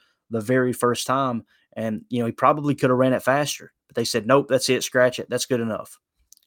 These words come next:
Anything sub four five, you've got, you can only lose after that. If he comes out and he runs a four five two the second time, and God forbid he blows a knee out or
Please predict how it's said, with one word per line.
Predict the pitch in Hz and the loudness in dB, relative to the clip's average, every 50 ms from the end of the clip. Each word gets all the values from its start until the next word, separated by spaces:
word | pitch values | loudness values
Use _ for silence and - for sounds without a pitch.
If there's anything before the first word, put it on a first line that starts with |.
| _ - | _ -2
Anything | 127 139 156 147 151 160 156 135 | 0 0 0 0 0 0 0 0
sub | - - - 147 143 127 | 2 4 6 6 6 6
four | - - 147 143 127 | 4 0 2 2 2
five, | - - 135 147 151 156 160 151 147 - _ _ _ _ _ _ _ _ _ _ | 4 4 4 4 4 2 0 -4 -8 -14 _ _ _ _ _ _ _ _ _ _
you've | 123 127 123 | -8 -2 0
got, | 127 127 117 - - | 2 2 2 0 -2
you | 127 127 117 | -6 -4 -2
can | 123 117 | 0 0
only | 117 135 151 170 175 | 0 0 0 0 0
lose | 156 147 156 160 143 131 110 117 | 2 4 4 4 4 4 4 2
after | 120 110 - - 104 | 0 -2 -2 -4 -4
that. | 107 104 98 101 | -4 -4 -4 -6
If | 104 - | -8 -8
he | 139 | -6
comes | 131 160 151 143 131 | -4 -2 -2 0 0
out | - 87 | 0 -2
and | 117 | -2
he | 123 123 | -4 -2
runs | 127 135 127 113 | -2 -2 -2 -2
a | 113 | -6
four | - - 139 135 117 | -6 -4 -4 -2 0
five | - 131 123 120 - | 2 2 2 2 0
two | - 135 131 | -2 -4 -2
the | 117 | -2
second | 107 - - 139 127 - - | -2 -2 -2 -2 -2 -4 -4
time, | - 139 147 151 151 143 - _ - _ _ _ - | -2 0 0 0 0 -2 -6 _ -20 _ _ _ -20
and | 98 - | -12 -4
God | - 131 135 135 127 - | 0 2 2 2 0 -2
forbid | 117 107 127 131 | -4 -4 -2 -2
he | 127 117 | -2 -4
blows | 101 104 110 123 131 131 101 113 | -4 -2 0 0 0 0 -2 -4
a | 107 | -4
knee | 104 117 131 139 135 | -2 -2 0 0 2
out | 135 139 147 156 - - - | 0 0 -2 -2 -4 -8 -10
or | - - 107 107 107 101 98 | -10 -8 -6 -6 -6 -8 -10